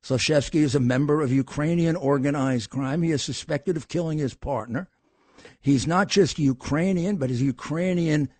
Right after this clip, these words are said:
Russian-oriented, the side we're not supposed to be on. But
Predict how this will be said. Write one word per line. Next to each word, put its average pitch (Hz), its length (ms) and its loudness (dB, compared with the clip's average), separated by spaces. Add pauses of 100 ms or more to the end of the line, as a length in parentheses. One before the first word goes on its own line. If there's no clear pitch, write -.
(220)
Russian-oriented, 151 1400 2 (720)
the 123 80 -4
side 160 320 0
we're 151 120 4
not 170 220 2
supposed 135 440 -2
to 143 40 -6
be 131 180 -2
on. 117 300 -4
But 131 180 -6